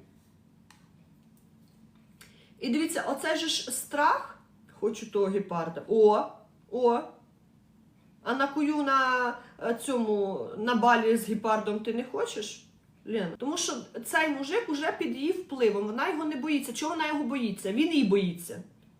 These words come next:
Він уже її боїться. І от дивіться, страх, е, чоловіків, це ж насправді найбільший ворог зваблення.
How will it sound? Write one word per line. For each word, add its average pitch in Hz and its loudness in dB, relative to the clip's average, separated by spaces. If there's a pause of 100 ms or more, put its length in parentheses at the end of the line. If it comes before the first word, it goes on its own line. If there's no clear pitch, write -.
(120)
Він 294 2
уже 247 4
її 208 0
боїться. 180 -2 (1300)
І 302 0
от 302 0
дивіться, 320 -4
страх, 339 -2
е, 254 -6
чоловіків, 294 -2 (580)
це 320 -4
ж 311 -4
насправді 320 0
найбільший 269 -4
ворог 247 -4
зваблення. 170 -4